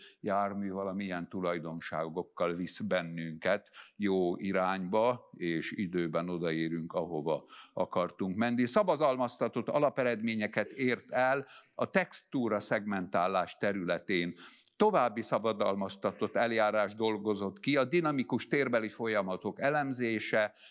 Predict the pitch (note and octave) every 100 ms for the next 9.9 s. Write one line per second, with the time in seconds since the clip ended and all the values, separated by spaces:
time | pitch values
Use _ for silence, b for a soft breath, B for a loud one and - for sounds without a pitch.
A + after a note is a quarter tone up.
0 | B - F#2 A#2 G#2+ F#2+ F2 F2 F2+ D#2+
1 | - F2+ - F#2+ F#2 F#2+ D#3+ F3 E3+ D3+
2 | D3 C3+ C#3 - C3 B2 A#2 A2+ - A#2
3 | A2 G#2+ G2 G#2 G#2+ - A#2 - A#2+ A2
4 | G#2+ G2+ G#2 G2+ F#2 B2+ C#3 B2+ B2+ B2
5 | A#2 A#2 A2 B B B A2 - F3 E3
6 | C#3 A#2 A2 G#2 G#2 - - - - C#3
7 | B2 G#2 - C#3+ D3+ D3 C#3 B2+ B2 -
8 | - A#2+ A#2 G#2+ G#2 F#2 - G2+ F#2+ F#2
9 | G#2+ F#2+ F#2+ E2+ F2+ D#2+ - E2+ D2+